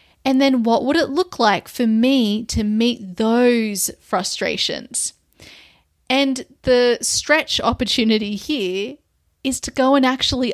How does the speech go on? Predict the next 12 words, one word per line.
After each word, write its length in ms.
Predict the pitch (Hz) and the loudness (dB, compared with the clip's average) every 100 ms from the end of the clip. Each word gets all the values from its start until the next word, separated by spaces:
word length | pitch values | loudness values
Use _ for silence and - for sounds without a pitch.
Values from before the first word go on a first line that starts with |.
| - | -4
ask 460 | 214 240 - - | -4 -4 -6 -8
them, 360 | - - - - _ - | -10 -10 -12 -20 _ -8
especially 580 | 233 - 269 269 302 254 | -4 2 2 2 0 2
if 140 | 247 226 | 0 0
you're 140 | 226 | 0
in 140 | 214 | 0
the 100 | 208 | 0
relationship 680 | 202 202 202 - 220 - 208 | 0 2 2 0 -4 -4 -4
with 140 | 208 | -4
them 240 | 190 190 185 | -4 -6 -6
right 200 | 185 - | -8 -8
now. 380 | 175 - - | -10 -10 -12